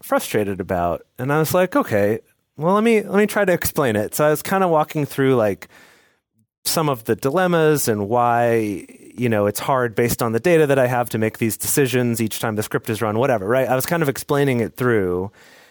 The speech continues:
and she'd be like, "Well, but what do you mean? Like, that, but it's just, it's this." I'm like, "Oh, no, but that's because this other thing." And it, like, helped me get more clear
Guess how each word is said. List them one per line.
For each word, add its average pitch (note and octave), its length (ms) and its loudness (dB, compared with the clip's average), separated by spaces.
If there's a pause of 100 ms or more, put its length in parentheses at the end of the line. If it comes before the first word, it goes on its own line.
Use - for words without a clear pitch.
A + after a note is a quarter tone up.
(120)
and C3 120 -2
she'd D3+ 200 0
be D3+ 120 2
like, C#3 260 0
"Well, F3+ 200 0 (120)
but G3 220 0
what F3 120 -2
do G3 80 -2
you G3 80 0
mean? G3 300 0
Like, A2+ 260 0
that, C3 300 0 (440)
but B2+ 120 0
it's B2+ 180 -4
just, - 420 -4
it's - 200 -6
this." G3 260 4
I'm C3 100 -2
like, A#2 220 -2
"Oh, A2+ 200 -4
no, D#3 220 0
but B2 160 0
that's C3+ 240 -2
because C3 680 0
this G#2+ 240 -2
other E3 180 4
thing." A#2 300 0
And A#2+ 100 -2
it, G#2 80 -6
like, C3+ 200 -2
helped D#3 340 -4
me B2+ 260 0
get A#2+ 260 -4
more G#2 220 -2
clear A2+ 500 -2